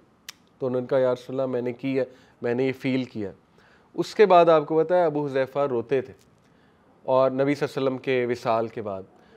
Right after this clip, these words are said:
और कहते थे कि शायद ये अमल जो है ना वो मुझे सारे मेरे दूसरे अमाल पे हावी हो जाए,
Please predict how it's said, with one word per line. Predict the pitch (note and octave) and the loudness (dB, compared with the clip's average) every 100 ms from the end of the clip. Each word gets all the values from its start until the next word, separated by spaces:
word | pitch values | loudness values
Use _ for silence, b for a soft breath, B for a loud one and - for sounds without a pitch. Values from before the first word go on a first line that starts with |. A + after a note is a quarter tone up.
| b - | b -8
और | B2 | 0
कहते | D3 C#3 D#3+ | 2 2 -2
थे | E3+ E3 | -4 -4
कि | E3+ E3+ | -4 -4
शायद | - D#3 D3 E3+ D3 | -2 2 2 2 0
ये | C#3+ D3 | 0 0
अमल | C3+ C#3+ | 0 -2
जो | C3 | -4
है | B2 | -6
ना | B2+ C3+ | -4 -4
वो | C3 C#3+ - B2+ | -2 -4 -6 -8
मुझे | A#2+ C3 C#3 - b b b _ | -4 -2 -2 -4 b b b _
सारे | - D3 E3 E3 | 4 6 6 4
मेरे | D3 D3 | 2 0
दूसरे | C3 B2 D3 C#3+ | -4 -2 2 2
अमाल | B2+ A#2+ A#2+ | 2 0 -2
पे | C3 | -4
हावी | A#2+ A2 A#2 | -4 -4 -4
हो | G#2+ | -6
जाए, | F2+ | -8